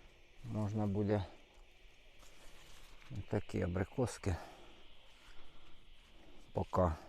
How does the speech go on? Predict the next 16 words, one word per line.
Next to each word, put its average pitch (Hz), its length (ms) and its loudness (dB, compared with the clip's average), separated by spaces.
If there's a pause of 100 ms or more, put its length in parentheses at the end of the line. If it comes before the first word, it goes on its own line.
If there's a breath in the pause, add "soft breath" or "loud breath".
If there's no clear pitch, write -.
(220 loud breath)
що. - 460 2 (920 soft breath)
Вже 98 140 4
так - 280 4
розмягчаються, 98 880 6
наче 90 280 0
трохи, 87 400 0
чи - 140 -10
то 92 160 0
мені. 90 260 4 (1500 loud breath)
Сьогодні 110 280 10
кинув 104 360 10
навіть 101 320 10
полив 123 360 10
на 90 140 10
нього 87 480 8
іменно. 87 560 6